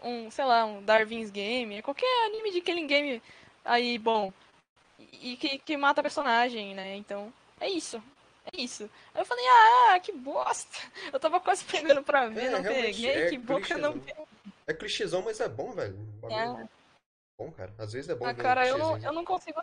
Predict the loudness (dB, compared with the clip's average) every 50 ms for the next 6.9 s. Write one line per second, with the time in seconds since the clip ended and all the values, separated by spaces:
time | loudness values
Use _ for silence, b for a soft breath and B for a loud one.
0 | -10 -10 -12 -6 -4 -4 -4 -4 -4 -4 -6 -6 -6 -10 -12 -12 -4 -2 -2 -2
1 | 0 0 0 -2 -2 -4 -8 -8 -8 -8 -8 -4 -4 -4 -4 -4 -10 -16 -16 -16
2 | _ -14 -12 -10 -10 -10 -6 -4 -2 0 0 0 0 -2 -4 -6 -4 -6 -6 -6
3 | -6 -6 -6 -6 -6 -6 -8 -8 -6 -4 -4 -2 -2 -4 -4 -4 -8 -8 -6 -4
4 | -2 -2 -2 -4 -6 -10 -2 0 2 2 2 0 -2 -2 -2 -2 -4 -6 -6 -4
5 | -6 -4 -4 -4 -2 -2 -4 -4 -4 -6 -8 -8 -6 -6 -4 -4 -4 -4 -6 -6
6 | -8 -12 -14 -16 -16 -16 -14 -4 -4 -2 -2 0 0 0 0 -2 -2